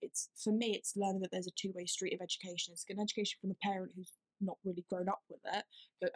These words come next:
"Okay, teach me how it happens, and then we can talk through some techniques." But also from the child as well, it's listening and realising,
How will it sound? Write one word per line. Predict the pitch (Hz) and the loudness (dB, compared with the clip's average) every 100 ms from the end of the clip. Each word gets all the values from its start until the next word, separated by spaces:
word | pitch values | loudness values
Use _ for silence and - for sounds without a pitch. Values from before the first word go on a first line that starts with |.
| 190 | 0
"Okay, | 185 175 - | -2 -4 0
teach | 247 - 233 | 0 2 0
me | 214 | 2
how | 208 | 0
it | 196 | -2
happens, | 190 190 | -4 -2
and | 196 | 0
then | 196 | 0
we | 196 | 0
can | - 185 | -2 -4
talk | - 185 - | 0 -2 -2
through | 180 | -6
some | 185 170 | -4 -6
techniques." | 185 - 170 - - - - - _ | -10 -12 -8 -6 -6 -8 -12 -20 _
But | 208 | 4
also | 208 214 202 | 6 6 -2
from | 196 | -4
the | 185 | -4
child | - 196 190 | 0 2 0
as | 185 | 0
well, | 190 185 | 0 0
it's | - 190 | -2 0
listening | 202 202 - 180 190 | 2 2 -2 -4 -6
and | 180 180 | -8 -4
realising, | 180 175 175 175 185 180 | -4 -6 -8 -10 -8 -6